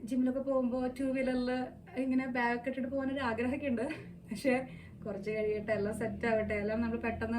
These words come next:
ഒരുപോലെ വിചാരിക്കണ പോലെ നടക്കുന്നില്ലല്ലോ. അപ്പം ഇതാണ് എൻ്റെ ജിം ബാഗ്. പിന്നെ ബോട്ടിൽ already ഞാൻ, ആ, യൂസ് ചെയ്യുന്ന സ്റ്റീലിൻ്റെ ബോട്ടിലാണ് ഞാൻ കൊണ്ടുപോകാൻ ഉദ്ദേശിക്കുന്നത്. അപ്പം ഞാൻ മറ്റന്നാൾ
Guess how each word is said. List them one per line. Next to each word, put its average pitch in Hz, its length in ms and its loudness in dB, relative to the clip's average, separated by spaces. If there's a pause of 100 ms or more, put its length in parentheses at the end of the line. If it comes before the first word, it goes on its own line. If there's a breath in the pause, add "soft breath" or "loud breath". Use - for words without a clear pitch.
ഒരുപോലെ 233 340 0
വിചാരിക്കണ 226 440 0
പോലെ 220 140 -4
നടക്കുന്നില്ലല്ലോ. 196 580 -4 (560 loud breath)
അപ്പം 269 180 -2
ഇതാണ് 320 300 6
എൻ്റെ 285 160 0 (120)
ജിം 240 140 2 (140)
ബാഗ്. 254 180 -2 (460 loud breath)
പിന്നെ 285 240 2 (100)
ബോട്ടിൽ 240 440 0
already 302 300 2 (160)
ഞാൻ, 254 200 2 (640)
ആ, 226 80 0 (120)
യൂസ് 220 200 2
ചെയ്യുന്ന 214 280 0
സ്റ്റീലിൻ്റെ 196 440 -2
ബോട്ടിലാണ് 196 440 -4
ഞാൻ 190 140 -8
കൊണ്ടുപോകാൻ 185 280 -2
ഉദ്ദേശിക്കുന്നത്. 196 460 -8
അപ്പം 214 160 -8
ഞാൻ 233 160 2
മറ്റന്നാൾ 233 380 -2